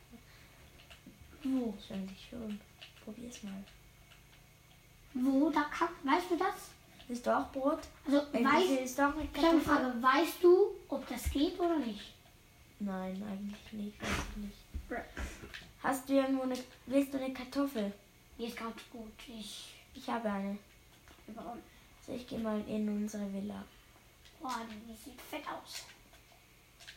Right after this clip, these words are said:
Speaker 2: Du musst noch ein, ich baue jetzt eine Treppe nach oben.
Speaker 1: Nee, dann bauen wir noch einen Lift,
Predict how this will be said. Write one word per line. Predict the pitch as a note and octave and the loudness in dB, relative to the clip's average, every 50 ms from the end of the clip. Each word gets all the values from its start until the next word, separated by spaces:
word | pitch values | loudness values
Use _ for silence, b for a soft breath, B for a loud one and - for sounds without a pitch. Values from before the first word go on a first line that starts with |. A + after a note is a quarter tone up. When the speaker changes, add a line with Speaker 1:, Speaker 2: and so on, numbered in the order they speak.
| - - - - - - - - - - - - - - - - - b b b b b b b b b b b b | -20 -20 -20 -20 -20 -20 -20 -20 -20 -20 -20 -20 -20 -20 -20 -20 -20 b b b b b b b b b b b b
Speaker 2:
Du | - A3 | -8 -6
musst | A3 A3+ A3+ - | -6 -6 -6 -6
noch | A#3 A3 A3+ A3+ - - - | -6 -6 -6 -8 -10 -14 -10
ein, | - A3 A3 G#3+ G#3+ G#3+ - - - - - - - | -6 -4 -2 0 -2 -2 -4 -8 -16 -20 -20 -14 -14
ich | - - - - | -12 -12 -8 -2
baue | - A#3 A#3+ B3 B3 A#3+ - | 0 2 2 2 0 -2 -4
jetzt | F3 - A3 A#3 - - B3 | -4 -6 -8 -8 -8 -8 -8
eine | A#3+ A3+ | -8 -8
Treppe | - - B3 A#3+ A#3+ - - A#3 A3+ A3+ | -8 -8 -8 -8 -8 -8 -6 -4 -4 -4
nach | A3 A3 G#3+ - | -4 -6 -8 -8
oben. | - A3+ A3+ A3 G#3+ G3+ G3 G3 - - - - B B B B B B B B - - | -6 -6 -6 -4 -4 -4 -6 -6 -8 -12 -20 -20 B B B B B B B B -6 -2
Speaker 1:
Nee, | D4 C#4+ | -2 -2
dann | C4 A3+ G#3+ - | -2 -2 -6 -6
bauen | A#3 A3+ A3+ A3 A#3 | -6 -6 -6 -6 -12
wir | A3+ A#3 | -14 -12
noch | B3 B3 - | -12 -10 -6
einen | C#4 C#4 | -2 0
Lift, | D#4 E4+ - - | 0 0 0 -4